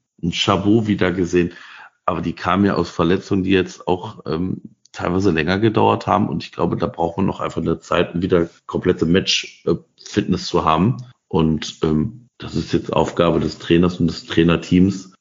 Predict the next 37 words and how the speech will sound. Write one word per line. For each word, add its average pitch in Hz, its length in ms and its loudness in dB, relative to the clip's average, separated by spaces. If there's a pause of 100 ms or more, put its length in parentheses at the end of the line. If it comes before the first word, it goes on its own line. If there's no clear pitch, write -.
die - 80 -2
Jungs 90 480 2
einzusammeln 101 1120 2 (120)
und 90 200 -2
mit - 240 -4
denen 90 680 2
einen - 80 -6
Schlachtplan 95 1040 0
zu - 180 -4
erarbeiten, 92 840 0
wie 92 100 -2
man 87 160 0
diese 90 220 0
Rückrunde 117 420 0
angehen 76 400 -2
will. 76 220 -6 (140)
Und 80 160 -6
da 85 40 -2
bin 80 220 -2
ich - 460 -6
hoffnungsvoll 123 1120 2
genug, 110 640 2 (320)
dass 92 200 -2
wir 98 80 2
am 90 100 0
Ende 92 280 2
halt 90 240 0
nicht 92 240 0
einer 85 220 2
der 80 100 0
letzten 78 420 -6
drei 73 300 -4
sind. - 300 -8 (160)
Und 76 160 -6
wenn 85 180 2
wir 87 140 0
halt 85 340 -2